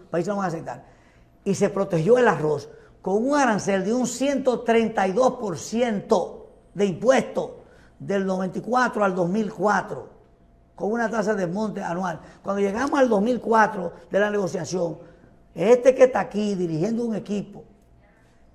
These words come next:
negociamos que se mantuviera la protección del arroz, de la cebolla, del ajo, de los pollos, de la leche. Oye, con los aranceles, ¿tú sabes cuánto tenía el, el,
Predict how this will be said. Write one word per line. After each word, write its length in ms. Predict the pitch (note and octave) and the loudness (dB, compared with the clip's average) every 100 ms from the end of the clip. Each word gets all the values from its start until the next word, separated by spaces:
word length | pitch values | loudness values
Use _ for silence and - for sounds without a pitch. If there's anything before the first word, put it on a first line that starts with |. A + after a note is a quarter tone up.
| - | -4
negociamos 1000 | F#3 B3+ B3+ G#3+ G#3+ A3+ G3+ E3+ E3+ - - | 2 6 6 6 4 6 6 2 -2 -6 -10
que 120 | - F3+ | -4 0
se 80 | |
mantuviera 640 | G3+ G3 G3+ F3 G#3 B3+ A3 | 2 2 0 2 6 8 8
la 160 | G3+ | 6
protección 420 | G#3 F3 E3 G#3+ | 2 -2 0 0
del 140 | G#3 F#3+ | 2 2
arroz, 300 | E3+ B3+ C4 - - - | 6 6 4 -2 -14 -4
de 80 | F3+ | 2
la 120 | F3+ | 2
cebolla, 460 | F3 G3+ B3 A#3 | 2 2 2 2
del 200 | F#3 E3+ | 2 2
ajo, 340 | G3+ A#3 G#3+ F#3+ | 4 6 6 4
de 60 | |
los 120 | F3+ E3+ | 2 0
pollos, 380 | A3+ A#3+ G#3 | 0 2 2
de 60 | F3 | 2
la 140 | D#3+ | 0
leche. 300 | E3+ A3+ A3 - - - - - | 0 -2 -4 -10 -20 -20 -18 -2
Oye, 480 | G#3 F3+ - - - - | 2 2 -2 -12 -18 -4
con 260 | G#3 A3 - - - | 0 0 -2 -14 0
los 140 | F#3+ | 2
aranceles, 420 | F#3+ F#3 G#3 - - | 4 2 -4 -8 -6
¿tú 100 | G3 | 2
sabes 180 | B3+ | 4
cuánto 260 | B3+ A#3+ A3+ | 4 -2 -2
tenía 240 | A#3+ B3 | -2 -2
el, 140 | A#3+ A3+ | -4 -4
el, 200 | G#3 | -4